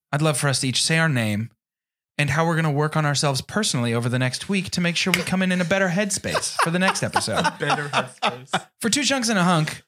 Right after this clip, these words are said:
Speaker 1: I'm Jordan Wonders, and, uh, I'm gonna up my water intake and make sure that I take a nap or two and really just think about the way that the things I say affect people.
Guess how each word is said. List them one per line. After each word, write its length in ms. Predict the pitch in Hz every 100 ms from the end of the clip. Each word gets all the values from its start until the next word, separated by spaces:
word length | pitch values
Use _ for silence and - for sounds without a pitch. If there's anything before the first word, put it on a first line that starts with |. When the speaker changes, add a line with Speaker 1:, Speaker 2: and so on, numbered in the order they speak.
| -
Speaker 1:
I'm 140 | 220
Jordan 300 | 214 208 196
Wonders, 440 | 190 196 196 190 -
and, 360 | 180 170 170 170
uh, 280 | 170 165 170
I'm 60 | 226
gonna 120 | 240 -
up 180 | 214
my 160 | 202 196
water 380 | 180 180 202 190
intake 500 | 180 190 180 196 208
and 100 | 127
make 160 | 139
sure 200 | 151 165
that 120 | 151 131
I 300 | 127 127 135 _ _
take 160 | 170 151
a 60 |
nap 260 | 147 175 175
or 40 |
two 300 | 156 160 190
and 240 | 185 151 151 _ _ _ _ _
really 200 | 285 381
just 200 | 381 -
think 200 | 226 226
about 320 | 214 214 208 - -
the 200 | 196 185 180
way 160 | 208
that 260 | 208 196 190
the 80 | 180
things 240 | 220 202
I 140 | 202
say 240 | 196 214 196
affect 320 | 170 240 247
people. 380 | - - -